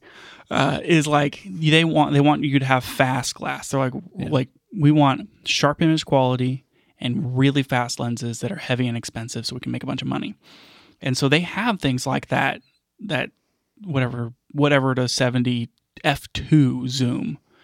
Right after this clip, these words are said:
Speaker 1: which, like, Nikon just doesn't have. No one makes
Speaker 2: Yeah.
Speaker 1: anything like
Speaker 2: Yeah,
Speaker 1: that.
Speaker 2: we talked about that one last week,
Speaker 1: Mm-hmm.
Speaker 2: I think.
Speaker 1: And they have these, like, really fast primes and that sort of thing.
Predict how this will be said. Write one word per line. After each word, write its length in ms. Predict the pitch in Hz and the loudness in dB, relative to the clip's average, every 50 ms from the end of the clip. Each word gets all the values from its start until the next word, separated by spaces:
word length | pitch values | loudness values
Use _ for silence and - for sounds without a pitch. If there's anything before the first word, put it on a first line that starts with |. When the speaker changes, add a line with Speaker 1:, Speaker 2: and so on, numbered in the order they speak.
| _ _ _ | _ _ _
Speaker 1:
which, 280 | - 131 117 - - - | 0 0 2 0 0 -2
like, 140 | - 117 117 | -4 -4 -2
Nikon 400 | 123 127 139 139 - 131 120 - | 0 2 0 0 0 -2 -4 -4
just 180 | 104 120 - | -6 -8 -6
doesn't 280 | - 127 127 - - - | -6 -6 -6 -6 -8 -10
have. 200 | 135 139 - 147 | -8 -8 -4 0
No 100 | 143 143 | 2 2
one 100 | 139 131 | 4 2
makes 160 | - - 117 | 2 0 0
Speaker 2:
Yeah. 60 | 95 | 0
Speaker 1:
anything 200 | - 85 - - | 0 -2 -4 -4
like 160 | - - - - | -6 -6 -6 -6
Speaker 2:
Yeah, 100 | 90 85 | -4 -4
Speaker 1:
that. 80 | 85 | -2
Speaker 2:
we 100 | 90 104 | -2 0
talked 200 | 101 120 120 104 | 0 0 0 2
about 120 | - 104 92 | 0 0 0
that 100 | 98 95 | 0 -2
one 120 | 90 87 | -2 0
last 240 | 92 92 131 135 127 | 2 2 4 4 4
week, 100 | 101 131 | 2 0
Speaker 1:
Mm-hmm. 100 | 131 98 | 0 0
Speaker 2:
I 140 | 92 - - | -2 -4 -6
think. 120 | - - - _ _ _ _ _ _ _ _ - 156 | -10 -10 -12 _ _ _ _ _ _ _ _ -2 0
Speaker 1:
And 80 | 151 | 0
they 40 | 151 | 2
have 120 | 165 180 | 2 2
these, 100 | 165 143 | 0 0
like, 80 | 131 127 | 0 0
really 300 | 123 127 131 135 131 131 | 2 4 4 4 4 2
fast 720 | 120 - - - - 131 123 120 120 117 - - - - - _ _ - | 0 -4 -4 -2 0 2 2 2 0 -2 -4 -6 -6 -6 -8 _ _ -6
primes 440 | - 131 131 123 120 120 120 123 | -2 -2 -2 0 -2 -2 -4 -4
and 80 | - 120 | -6 -4
that 160 | 123 139 139 | -4 -4 -6
sort 200 | - - 139 135 | -6 -6 -6 -6
of 60 | 123 | -6
thing. 280 | - - 151 - 147 - | -4 -4 -4 -4 -4 -6